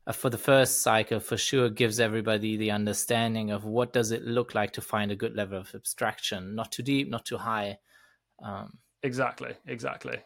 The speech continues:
Speaker 2: Um,
Speaker 1: because then down the line, they are gonna get a similar input for the next cycle, right? At,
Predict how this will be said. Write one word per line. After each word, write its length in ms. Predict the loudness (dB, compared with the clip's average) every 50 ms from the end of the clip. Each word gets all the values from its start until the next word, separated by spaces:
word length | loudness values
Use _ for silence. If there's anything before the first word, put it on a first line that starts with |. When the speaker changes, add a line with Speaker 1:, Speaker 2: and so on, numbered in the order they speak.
| -8 -2
Speaker 2:
Um, 260 | 0 0 0 2 2
Speaker 1:
because 280 | 2 2 2 2 6
then 280 | 8 8 8 8 6 6
down 220 | 8 8 8 8
the 60 | 6 6
line, 260 | 6 6 4 4 4
they 140 | 4 2 2
are 60 | 4
gonna 240 | 4 4 4 4 4
get 200 | 6 6 6 6
a 60 | 6
similar 400 | 2 4 2 4 4 6 4 4
input 400 | 4 4 2 0 2 2 0 0
for 140 | 0 -2 -2
the 80 | 0 2
next 340 | 2 2 2 0 -2 0
cycle, 420 | 0 2 2 0 0 -2 -2 -4 -2
right? 400 | 0 2 4 4 4 2 0 -2 -10 -12 -4
At, 380 | 0 0 0 0 -2 -8 -16